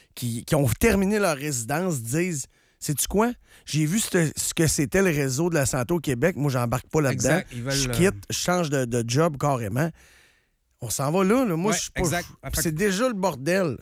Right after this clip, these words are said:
Speaker 2: Fait qu'on va en parler à dix heures vingt avec, euh,
Speaker 1: Ouais.
Speaker 2: un urgentologue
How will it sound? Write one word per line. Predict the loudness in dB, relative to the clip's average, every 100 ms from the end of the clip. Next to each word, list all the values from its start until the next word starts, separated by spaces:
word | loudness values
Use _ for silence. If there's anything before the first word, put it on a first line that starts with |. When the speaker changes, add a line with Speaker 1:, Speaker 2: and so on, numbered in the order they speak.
| -12
Speaker 2:
Fait | -14
qu'on | -6 -2
va | -2
en |
parler | -2 -2 -2
à |
dix | -2 -2
heures | -2
vingt | -2
avec, | -2 -4 -6 -4
euh, | -4 -2 -4 -6 -10 -2
Speaker 1:
Ouais. | -2 -2 _
Speaker 2:
un | -2 0
urgentologue | 2 2 0 0 0 2 0